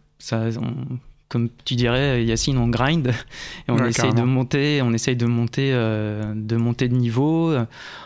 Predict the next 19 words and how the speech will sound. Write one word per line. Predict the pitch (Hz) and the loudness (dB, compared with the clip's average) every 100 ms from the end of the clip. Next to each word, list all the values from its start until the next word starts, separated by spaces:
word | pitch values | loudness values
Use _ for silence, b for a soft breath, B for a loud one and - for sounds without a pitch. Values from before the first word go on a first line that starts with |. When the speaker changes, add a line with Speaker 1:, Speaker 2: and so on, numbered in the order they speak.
| B | B
Speaker 1:
en, | - 110 110 110 110 107 107 107 104 - _ - | -4 -2 0 0 -2 -2 -4 -6 -8 -10 _ -4
et | 147 | 0
en, | 135 131 135 | 2 0 0
et | 143 | 0
aussi | 127 - 156 | 0 0 0
de | |
gagner | 135 120 123 | 0 2 2
en | 127 | 0
confort, | 123 123 - 135 147 123 | 0 -2 -2 0 0 0
euh, | 110 107 104 185 - _ - | -2 -4 -8 -10 -16 _ -8
à | 117 | -8
tous | - | -2
les | 120 | -2
niveaux, | 117 113 | 0 -2
quoi. | 123 107 - - - - | -4 -6 -8 -14 -12 -6
En | 117 | -4
confort | 113 123 127 | -2 -2 0
de | 120 | -2
production, | 117 120 120 - 123 127 139 143 123 107 | -2 -2 -2 -2 -2 0 0 0 0 -2